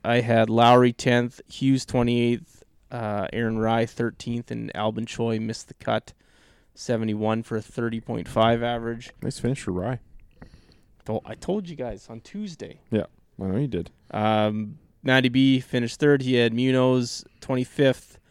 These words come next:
Speaker 1: Svensson twenty-eighth, Stuart McDonald seventy-first, missed the cut, and J T third for a thirty point seven five average,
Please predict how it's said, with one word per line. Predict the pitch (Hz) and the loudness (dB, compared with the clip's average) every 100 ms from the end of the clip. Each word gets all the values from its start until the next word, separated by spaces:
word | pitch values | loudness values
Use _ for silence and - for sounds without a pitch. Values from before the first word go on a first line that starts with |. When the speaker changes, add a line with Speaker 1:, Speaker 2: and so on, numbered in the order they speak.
| _ _ _ _ | _ _ _ _
Speaker 1:
Svensson | - - 135 131 139 127 | -6 0 2 2 -2 -4
twenty-eighth, | - 123 123 123 127 - - _ _ | -2 -2 2 2 0 -2 -14 _ _
Stuart | - - - 139 135 101 | -18 -14 -2 2 2 0
McDonald | 117 - 123 123 123 120 - - | -4 -2 0 2 0 -2 -8 -10
seventy-first, | - 120 117 - 135 - | -4 -4 -2 2 0 0
missed | 123 | -8
the | - | -2
cut, | 139 135 | 2 2
and | 120 | 2
J | 120 123 | 0 0
T | - 120 | 0 -6
third | - 123 123 - | -2 0 0 0
for | 117 | -4
a | 117 | -4
thirty | - 151 139 135 | -2 0 2 0
point | 135 - 123 - | -4 -2 -4 -4
seven | - 123 120 | 0 0 0
five | 117 131 123 131 135 | -2 4 4 6 4
average, | 135 147 151 - | 2 2 -4 -6